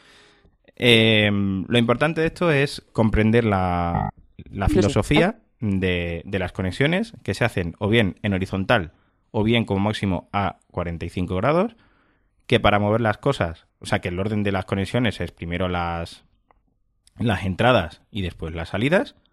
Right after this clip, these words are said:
Speaker 1: O sea, la entrada, un di-, los dispositivos de entrada, o bien una aplicación, o bien, eh, la, eh, el micrófono.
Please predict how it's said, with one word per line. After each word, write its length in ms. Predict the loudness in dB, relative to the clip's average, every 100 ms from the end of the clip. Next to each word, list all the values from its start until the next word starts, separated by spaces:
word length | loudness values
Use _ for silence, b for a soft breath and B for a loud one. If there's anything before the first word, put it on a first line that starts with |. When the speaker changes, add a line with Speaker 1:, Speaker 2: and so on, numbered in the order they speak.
| _ _ _ _
Speaker 1:
O 80 | -8
sea, 260 | -6 -6 -8
la 100 | -10
entrada, 380 | -8 -2 -2 -2
un 100 | -6
di-, 100 | -10
los 160 | -10 -10
dispositivos 500 | -10 -10 -10 -8 -6
de 60 | -6
entrada, 400 | -2 -2 -2 -4
o 80 |
bien 360 | -8 -8 -10 -10
una 140 | -8
aplicación, 560 | -8 -8 -10 -2 0 0
o 100 | -2
bien, 540 | -4 -6 -4 -4 -8 -10 b b b b b
eh, 300 | -6 -4 -6
la, 560 | -8 -8 -10 -12 -14 -18 _ -20 -20 -20 -20 -20
eh, 540 | -18 -18 -18 -20 -20 -20 -18
el 180 | -14 -10
micrófono. 600 | -8 -4 -2 0 -2 -4